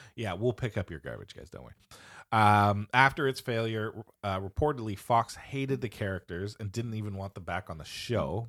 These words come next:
but obviously Chris Carter fought that. Um, and the pilot episode, this is what I was mentioning before, the pilot episode is eerily similar to the Mar-, the nine eleven attack and came out six months prior.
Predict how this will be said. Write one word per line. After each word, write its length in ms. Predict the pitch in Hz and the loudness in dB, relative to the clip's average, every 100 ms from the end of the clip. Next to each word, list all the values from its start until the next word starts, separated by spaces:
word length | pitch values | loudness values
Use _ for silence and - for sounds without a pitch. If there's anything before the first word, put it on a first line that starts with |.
| - | -6
but 140 | 82 | -6
obviously 580 | 78 76 71 - 69 65 _ _ _ _ _ _ _ _ | -6 -8 -10 -10 -12 -16 _ _ _ _ _ _ _ _
Chris 180 | - 80 | -16 -12
Carter 380 | 82 69 65 60 _ | -10 -8 -10 -16 _
fought 320 | - - - | -10 -10 -8
that. 200 | - 69 - - - - - - - _ _ - | -8 -10 -10 -20 -20 -20 -20 -20 -20 _ _ -2
Um, 420 | 101 95 95 90 92 | 4 6 6 4 2
and 100 | 101 | -2
the 60 | 98 | -4
pilot 460 | - - 139 139 | -6 -2 0 0
episode, 440 | 113 113 104 90 71 | -2 -4 -4 -4 -4
this 120 | 80 | -4
is 80 | 92 | -4
what 120 | 87 | -2
I 60 | 87 | -2
was 100 | 82 | -4
mentioning 320 | 87 - 78 | -6 -6 -10
before, 300 | 78 80 65 | -8 -8 -8
the 80 | - | -8
pilot 340 | - 110 135 | -2 0 0
episode 440 | 98 101 98 92 80 | -4 -6 -8 -8 -8
is 160 | 80 - | -12 -8
eerily 320 | 113 120 123 | -4 -2 -2
similar 420 | 107 107 101 98 | -4 -4 -4 -6
to 580 | 92 - 98 90 87 85 - | -8 -8 -8 -6 -6 -10 -8
the 340 | 87 82 80 | -6 -6 -6
Mar-, 200 | 82 90 - | -6 -8 -8
the 220 | 82 82 | -8 -4
nine 180 | 82 85 | -4 -4
eleven 320 | 78 82 95 | -6 -6 -8
attack 380 | 95 113 117 - _ _ _ - _ | -6 -4 -4 -8 _ _ _ -20 _
and 240 | 104 92 90 | -6 -6 -6
came 240 | - 104 | -6 -2
out 200 | 98 - | -2 -4
six 400 | - - 131 - | -4 -4 -6 -8
months 300 | 107 92 - | -10 -10 -14
prior. 580 | - - 82 71 52 | -14 -10 -8 -8 -12